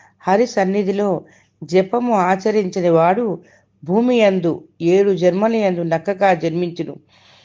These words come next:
ఇందుకు సందేహము లేదు. సాయంకాలమందు హరి సన్నిధిని పురాణ కాలక్షేపములు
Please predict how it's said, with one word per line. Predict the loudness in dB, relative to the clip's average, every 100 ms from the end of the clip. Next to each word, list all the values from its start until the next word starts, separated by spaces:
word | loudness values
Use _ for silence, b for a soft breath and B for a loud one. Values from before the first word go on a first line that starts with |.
| b _
ఇందుకు | -2 0 -2
సందేహము | -2 -2 2 2 2 -2
లేదు. | 0 0 0 -10 _ b b b b b
సాయంకాలమందు | -4 2 2 2 -2 0 0 2 0 0 -4 -6 -10 b b b
హరి | -2 0 0
సన్నిధిని | -2 -4 -4 -4 -4 -4 -6 -10 b b -4
పురాణ | 0 2 2 -2
కాలక్షేపములు | -2 0 0 -2 -6 -4 -6